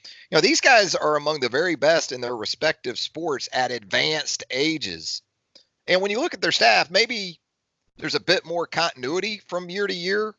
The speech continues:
for guys like Kay and Popovich, but that might actually be a good thing for Nick Saban,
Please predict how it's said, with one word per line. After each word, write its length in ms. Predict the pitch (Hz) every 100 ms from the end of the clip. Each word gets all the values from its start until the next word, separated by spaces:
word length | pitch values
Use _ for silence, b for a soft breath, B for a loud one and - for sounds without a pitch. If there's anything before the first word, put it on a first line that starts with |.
| _
for 120 | -
guys 280 | 139 165 160
like 200 | 175 170
Kay 380 | - 160 170 175
and 120 | 135
Popovich, 760 | 143 160 214 185 214 220 - - _ _ _ _ _ _ _ -
but 120 | 165
that 180 | 330 392
might 180 | 311
actually 380 | 185 233 - 196
be 180 | 160 170
a 40 |
good 340 | 139 - 190 -
thing 340 | 160 113 87 82 _ _ _ _ -
for 100 | 143
Nick 200 | 135 113
Saban, 400 | - 117 95